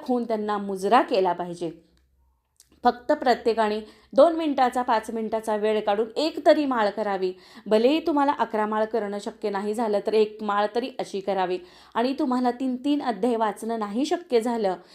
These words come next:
तर फक्त एकच अध्याय वाचावा की तो अध्याय वाचताना आपलं मन भरून आलं पाहिजे, आपले डोळे भरून आले पाहिजेत.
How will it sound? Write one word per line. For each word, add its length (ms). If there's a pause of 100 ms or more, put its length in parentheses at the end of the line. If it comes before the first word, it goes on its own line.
(180)
तर 120
फक्त 300
एकच 460
अध्याय 380
वाचावा 500
की 180
तो 320
अध्याय 360
वाचताना 640 (300)
आपलं 300
मन 240
भरून 320
आलं 200
पाहिजे, 400
आपले 260
डोळे 380
भरून 340
आले 180
पाहिजेत. 340